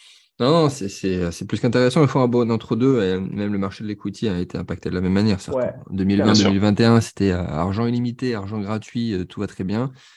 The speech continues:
Speaker 1: Et, euh, et deux mille vingt-trois, il y a eu <laughs> une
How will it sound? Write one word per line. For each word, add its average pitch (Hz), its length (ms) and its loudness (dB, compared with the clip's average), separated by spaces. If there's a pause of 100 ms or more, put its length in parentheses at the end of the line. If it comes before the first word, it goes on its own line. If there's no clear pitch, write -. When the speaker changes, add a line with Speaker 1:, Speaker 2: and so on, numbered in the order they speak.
(320)
Speaker 1:
Et, 104 180 -6
euh, 85 380 -4
et 92 240 -4
deux 90 140 -2
mille 92 180 -2
vingt-trois, 110 460 -4
il 101 60 -4
y 90 40 -6
a - 20 -6
eu 85 220 -10 (600)
<laughs> - 20 -18
une 127 460 -12